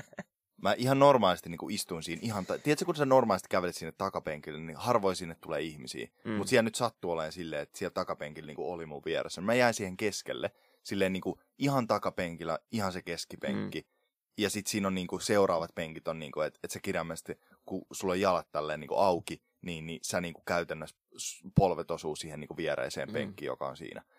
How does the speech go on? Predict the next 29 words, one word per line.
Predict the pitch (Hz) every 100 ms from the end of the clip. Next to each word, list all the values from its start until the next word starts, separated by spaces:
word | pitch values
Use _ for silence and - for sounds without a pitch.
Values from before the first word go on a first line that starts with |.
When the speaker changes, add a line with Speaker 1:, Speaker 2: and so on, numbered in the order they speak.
| _ _ _ _ _ -
Speaker 2:
No | 208
mut | 110
sit | 151
siinä | - 156
mun | 147 131
niinku | 117 110 104 131
oikealla | 131 101 85
puolella | 85 80 76 -
istui | 92 - 69
yksi | 73 -
mies, | 80 87 127 - _ _ _ _ _
joka | 92 107
oli | 104
vähän | 117 113
tämmönen | 92 85 - -
vanhempaa | 87 85 80 71 65
sorttia | - 71 - -
oleva | 58 60 62
tämmönen | 65 69 76 _ _ _ _ _ -
niinku | 85 -
ehkä | 82 85
vähän | 82 73 80
höperö. | 78 82 92 127 _
Speaker 1:
Mm. | 117 104 104 _ _
Speaker 2:
Niin | 90
se | 98
istui | 110 160 -
siinä | 117 101 90
ja | 85 80